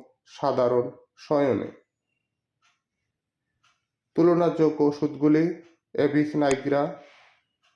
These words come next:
স্পাইজেলিয়া, থুজা ও নাক্স ভূমিকা। আশা করি আপনি ভিডিওটি দেখে উপকৃত হবেন। যদি আমার ভিডিও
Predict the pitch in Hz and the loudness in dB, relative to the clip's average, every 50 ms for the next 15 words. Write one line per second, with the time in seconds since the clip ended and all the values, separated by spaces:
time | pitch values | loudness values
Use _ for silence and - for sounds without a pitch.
0 | _ _ _ _ _ _ _ - - - 131 110 - - - 143 135 143 143 143 | _ _ _ _ _ _ _ -12 -10 -10 -12 -12 -10 -6 -2 0 0 0 0 2
1 | 147 147 139 143 143 147 143 147 147 - - - _ _ _ _ _ _ _ _ | 2 2 4 4 2 2 0 0 -4 -8 -14 -20 _ _ _ _ _ _ _ _
2 | _ _ _ - - 151 151 143 147 143 139 139 147 160 - - - _ _ _ | _ _ _ -8 -4 -2 -2 0 0 0 0 0 0 -4 -6 -12 -20 _ _ _
3 | _ _ _ - 117 120 123 127 131 127 - - - - - 123 123 123 127 127 | _ _ _ -4 -2 -2 0 0 0 -2 -4 -6 -10 -8 -6 -4 -4 -2 -4 -4
4 | 127 - - - - - - _ _ _ _ _ _ _ _ _ _ _ _ _ | -4 -6 -6 -6 -8 -14 -20 _ _ _ _ _ _ _ _ _ _ _ _ _
5 | _ _ _ _ _ _ _ _ _ _ _ _ _ _ _ _ _ _ _ _ | _ _ _ _ _ _ _ _ _ _ _ _ _ _ _ _ _ _ _ _
6 | _ _ - - 135 - 156 151 156 160 156 160 156 151 139 143 143 143 143 139 | _ _ -6 -6 -4 -2 -4 -2 0 2 2 4 2 2 0 0 0 -2 0 0
7 | 135 123 123 135 135 131 135 127 127 135 131 131 - 147 139 143 143 139 - - | -2 0 0 0 0 0 -2 -2 0 0 0 0 0 -2 0 -2 -2 -6 -10 -12
8 | - 139 135 135 135 - 139 139 135 - 139 139 143 127 127 143 147 151 160 160 | -10 -8 -8 -8 -10 -8 -6 -4 -4 -2 -2 -2 0 0 0 0 -2 -2 -4 -10
9 | - - _ _ _ _ _ _ _ _ _ - 113 139 139 135 170 170 160 147 | -16 -20 _ _ _ _ _ _ _ _ _ -8 -2 -2 0 2 2 2 2 2
10 | 147 147 143 131 131 123 127 131 131 | 2 0 0 -2 -4 -4 -2 0 0